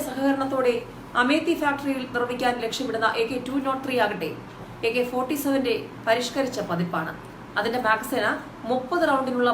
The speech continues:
ബുള്ളറ്റുകൾ കരുതി വെക്കാനാകും. നാനൂറ് മീറ്റർ റേഞ്ചിനുള്ളിൽ അതിന് നൂറ് ശതമാനം കൃത്യതയുമുണ്ടെന്നാണ് കരുതുന്നത്. ഇൻസാസ് റൈഫിളുകളേക്കാൾ നീളവും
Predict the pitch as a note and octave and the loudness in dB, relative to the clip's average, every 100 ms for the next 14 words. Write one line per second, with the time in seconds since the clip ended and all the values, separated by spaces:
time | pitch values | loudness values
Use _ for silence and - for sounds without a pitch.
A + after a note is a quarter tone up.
0 | F#3+ A3+ B3 B3 A3+ A3 G#3 A3 G#3+ F3 | 2 0 0 0 -2 0 0 0 -2 -2
1 | F3 D#3 D#3 E3+ - - - - A3 A#3+ | -2 -2 -4 -6 -10 -16 -16 2 4 4
2 | C4+ C#4 C4+ C4+ B3 - A#3 B3 C4+ C4+ | 4 2 2 2 0 0 0 0 0 2
3 | A3+ - - A#3 A#3 G#3 G#3 B3+ C#4+ D#4+ | 2 0 0 -2 2 0 0 2 4 2
4 | D#4+ - - - - B3+ B3+ B3+ B3+ B3 | 0 -6 -14 -14 -4 -2 2 4 4 0
5 | A#3+ B3 B3 D#4+ D#4 D4 B3 A#3 A3 G3+ | -2 -2 -2 0 2 4 2 2 2 2
6 | F#3 - - G3 F3+ F3+ F3 E3 - - | 0 -2 -4 -2 0 0 0 -2 -4 -12
7 | - - - A3+ A#3 B3+ B3 - A#3+ A#3+ | -14 -14 -4 -2 2 0 0 2 0 2
8 | C4 C4 B3 A#3+ C4+ E4 - - - - | 0 2 4 4 4 2 -10 -16 -16 -12
9 | A3 B3 C#4+ D4 | -2 2 4 4